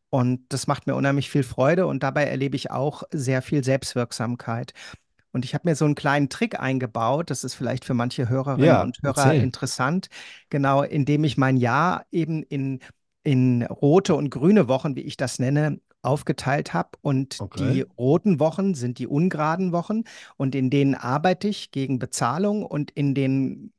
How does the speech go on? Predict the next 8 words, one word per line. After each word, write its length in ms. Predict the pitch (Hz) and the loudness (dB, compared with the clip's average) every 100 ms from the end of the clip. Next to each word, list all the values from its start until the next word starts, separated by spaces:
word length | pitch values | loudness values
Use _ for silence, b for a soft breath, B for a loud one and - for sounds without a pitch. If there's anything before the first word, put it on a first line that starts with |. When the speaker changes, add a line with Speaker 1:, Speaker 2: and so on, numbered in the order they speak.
| _ | _
Speaker 1:
un-, 200 | - 175 - | -6 -6 -6
geraden 460 | - 117 151 190 139 | -6 -2 0 2 2
Wochen 360 | 151 - 135 | 0 -2 -6
habe 140 | 131 131 | -6 -6
ich 100 | - | -6
sozusagen 640 | 139 - 131 123 127 127 | -6 -4 -4 -2 -2 -4
frei 500 | - - 113 156 175 - | -6 -2 0 0 -2 -4
und 240 | - 139 | 0 0